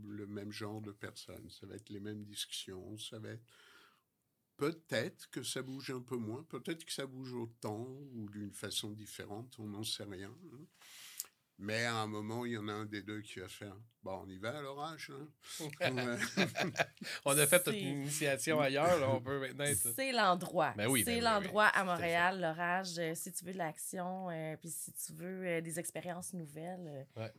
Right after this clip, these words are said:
Speaker 3: c'est <laughs>
Speaker 2: C'est l'endroit où aller.
Speaker 3: <laughs> Oui, oui, oui, oui,
Speaker 2: Ouais.
Speaker 3: oui. Puis avec J P qui a toujours des idées de, euh, originales puis différentes, fait que c'est sûr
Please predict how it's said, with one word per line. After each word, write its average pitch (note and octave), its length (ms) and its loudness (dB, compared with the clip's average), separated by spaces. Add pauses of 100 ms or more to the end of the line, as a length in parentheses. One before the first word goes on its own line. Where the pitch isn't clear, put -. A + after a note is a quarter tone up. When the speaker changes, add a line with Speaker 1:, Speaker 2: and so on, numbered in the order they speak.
(140)
Speaker 3:
c'est - 540 -8
<laughs> A#5+ 680 4
Speaker 2:
C'est - 80 2
l'endroit E3 380 8
où D3+ 60 8
aller. C3 240 6
Speaker 3:
<laughs> - 160 -2
Oui, E4 280 10
oui, D4 60 8
oui, C#4+ 320 8
oui, B3+ 200 6
Speaker 2:
Ouais. B3 120 4
Speaker 3:
oui. E4 400 -10
Puis G3+ 80 4
avec F#3+ 260 8
J E3 140 -4
P A3 140 -8
qui - 80 -8
a - 40 -10
toujours F#3 220 -10
des F#3 200 -6
idées F3 200 -8
de, F#3 100 -6
euh, D3 1080 -4
originales G3+ 880 0
puis F#3+ 160 -8
différentes, E3 420 -6
fait F3 100 -8
que - 80 -16
c'est D#3 160 -8
sûr - 140 -8